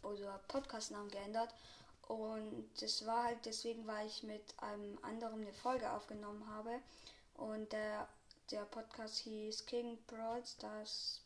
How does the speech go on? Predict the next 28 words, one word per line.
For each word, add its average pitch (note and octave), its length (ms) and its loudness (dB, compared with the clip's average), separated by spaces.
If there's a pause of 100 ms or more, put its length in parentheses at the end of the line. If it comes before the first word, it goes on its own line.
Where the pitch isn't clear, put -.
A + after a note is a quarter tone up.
Podcast, A3+ 600 -6
irgendwie G#3+ 380 -2
so, A#3 240 0
denke B3 340 0
ich. D4 160 -2 (520)
Und A3+ 500 2
deswegen, A#3 840 2 (840)
ähm, G#3+ 400 2
da G#3+ 200 4
haben A3 200 2
wir A3+ 120 4
halt G#3+ 200 2
Wenn G#3+ 140 0
ich - 140 -4
du B3 180 -2
wäre A3 340 2
gespielt A3 640 -2
und A3 760 0 (1080)
da, G#3+ 80 0 (140)
da A3 140 2
musste A3 300 0
ich - 100 -2
halt A3 140 -2
meinen G#3 160 -2
Namen G3 260 -2
ändern G3 300 -2
und G#3 140 0
deswegen - 480 -2